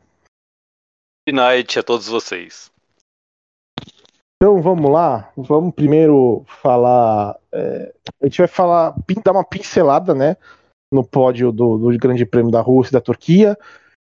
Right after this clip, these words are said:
Speaker 2: e vamos falar do bolão, né? É, e a-, se alguém quiser comentar alguma coisa que lembra da, da, da corrida, pode comentar, fiquem à vontade. É, vamos lá pro G P da Rússia. É, Diegão,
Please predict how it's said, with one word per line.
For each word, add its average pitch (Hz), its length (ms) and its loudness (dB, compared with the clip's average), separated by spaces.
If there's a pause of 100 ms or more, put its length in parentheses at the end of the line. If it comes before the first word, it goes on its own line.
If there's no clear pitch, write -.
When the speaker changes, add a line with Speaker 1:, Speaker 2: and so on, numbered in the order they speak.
Speaker 2:
e 139 60 0
vamos 147 240 2
falar 147 240 0
do 147 140 -6
bolão, 135 580 0
né? 151 340 -2 (280)
É, 110 320 0
e 180 120 2
a-, 214 140 4 (140)
se - 160 -6
alguém 156 180 0
quiser 147 240 2
comentar 131 380 -2
alguma 120 260 -4
coisa 123 320 0
que 120 140 -8
lembra 127 320 2
da, 113 200 2
da, 107 160 0
da 110 120 -2
corrida, 131 480 0
pode 131 260 -4
comentar, 127 340 0
fiquem - 320 -4
à 143 40 2
vontade. 135 680 -4 (840)
É, 113 360 0
vamos 151 240 0
lá 147 100 2
pro 147 140 -2
G 131 160 -4
P 127 160 0
da 110 120 0
Rússia. 123 600 0 (1300)
É, 107 1120 0
Diegão, 156 540 0